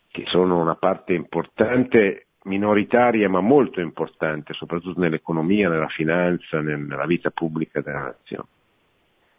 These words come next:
E, eh, quando c'è questa rivolta dei fratelli musulmani che porta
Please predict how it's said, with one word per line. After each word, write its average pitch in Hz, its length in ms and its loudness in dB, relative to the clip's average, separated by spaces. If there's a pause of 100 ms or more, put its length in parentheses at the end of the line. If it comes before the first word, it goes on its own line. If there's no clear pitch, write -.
(420)
E, 143 440 6
eh, 85 1800 -2 (540)
quando 147 320 2
c'è 151 240 2
questa 127 400 2
rivolta 110 640 4
dei 92 100 0
fratelli 101 400 -2
musulmani 95 720 0
che 80 120 -6
porta 95 600 0